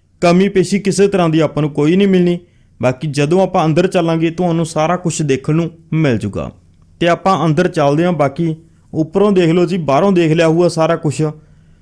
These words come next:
ਤੇ ਅੰਦਰ ਆਪਾਂ ਜਦੋਂ ਚੱਲਾਂਗੇ, ਪਹਿਲਾਂ ਤਾਂ ਆਪਾਂ ਨੂੰ ਇੱਕ ਬਰਾਂਡਾ ਮਿਲ ਜੂਗਾ ਜੀ ਤੇ ਸਾਹਮਣੇ ਬੈੱਡਰੂਮਸ ਬਣੇ ਹੋਏ ਨੇ, ਇੱਕ ਪਾਸੇ ਆਪਾਂ ਨੂੰ ਕਿਚਨ ਮਿਲ ਜੂਗਾ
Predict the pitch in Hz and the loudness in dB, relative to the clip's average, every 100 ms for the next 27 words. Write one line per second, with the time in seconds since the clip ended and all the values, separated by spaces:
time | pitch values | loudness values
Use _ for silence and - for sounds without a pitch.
0 | _ _ - 175 147 160 143 180 175 180 | _ _ 0 2 2 2 2 0 0 0
1 | 170 175 175 160 165 147 151 170 175 165 | 0 0 -2 -4 -2 0 0 0 -2 -2
2 | 165 190 185 156 156 160 160 - - 147 | 0 0 0 -2 -2 -2 -2 -6 -6 -4
3 | 143 156 151 147 139 147 135 135 143 135 | -2 -4 -4 -4 -2 0 0 0 0 2
4 | 135 156 160 151 160 - _ _ _ _ | 2 2 0 -2 -8 -12 _ _ _ _
5 | _ _ - 160 165 - 160 175 196 151 | _ _ -2 0 0 0 0 0 0 0
6 | 131 139 160 202 196 165 165 165 156 165 | 0 0 0 0 0 -2 0 2 2 2
7 | 180 175 _ _ - 165 196 190 170 180 | 0 -6 _ _ -6 -4 -2 -2 -2 0
8 | 170 165 175 180 - - 175 175 175 127 | -2 0 -2 -2 -8 -4 -2 0 0 0
9 | 107 101 98 52 | -2 -6 -10 -12